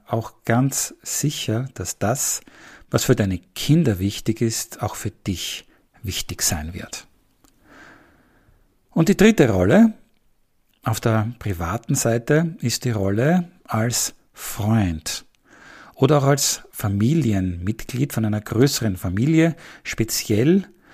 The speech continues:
wenn dir diese Menschen auch besonders am Herz liegen. Und hier haben wir diese Balance der Rollen. Auf der einen Seite stehen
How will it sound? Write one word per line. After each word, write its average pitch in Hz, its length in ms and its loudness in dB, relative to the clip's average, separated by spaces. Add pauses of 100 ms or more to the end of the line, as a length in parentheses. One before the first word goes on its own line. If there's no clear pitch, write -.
(240)
wenn 117 380 2
dir 123 100 0
diese 117 220 0
Menschen 107 400 0
auch 98 300 -2
besonders 117 600 0
am 117 100 -4
Herz - 540 -4 (200)
liegen. 95 380 -10 (1700)
Und - 160 2
hier 190 160 8
haben 175 180 6
wir 143 100 6
diese 107 440 -2 (260)
Balance 104 800 0 (260)
der 90 80 -2
Rollen. 85 640 -4 (300)
Auf - 100 -10
der - 140 -8
einen 131 220 0
Seite 139 360 -2
stehen 123 560 0